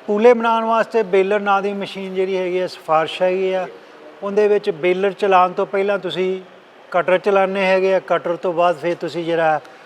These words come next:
ਅਹ, ਰੇਕ ਚਲਾਉਂਦੇ ਆ, ਅਗਰ ਰੇਕ ਤੋਂ ਬਾਅਦ ਜਿਹੜਾ ਹੈਗਾ ਬੇਲਰ ਚਲਾਉਂਦੇ ਆ। ਬੇਲਰ ਵੀ ਕਈ ਤਰ੍ਹਾਂ ਦੇ ਫੀਲਡ 'ਚ ਚੱਲ ਰਹੇ ਹੈਗੇ ਆ,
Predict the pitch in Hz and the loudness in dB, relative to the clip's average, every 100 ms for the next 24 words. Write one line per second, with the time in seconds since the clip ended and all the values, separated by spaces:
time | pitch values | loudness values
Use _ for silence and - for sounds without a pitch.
0 | - - - - - 165 165 156 160 160 | -20 -20 -20 -20 -10 -4 -2 0 -2 0
1 | 190 190 185 185 185 175 170 165 - 170 | 4 4 2 0 0 0 0 -4 -4 -2
2 | 165 160 160 156 143 156 139 151 151 143 | -2 -2 -2 -2 -2 -4 -4 -4 -4 -6
3 | 135 135 135 175 160 170 180 185 180 180 | -8 -10 -8 -10 -4 -2 2 0 0 0
4 | 180 180 175 160 165 147 156 175 156 151 | 0 0 0 -2 -4 -4 -6 -2 -2 -2
5 | 165 160 160 156 | -2 -2 -2 -2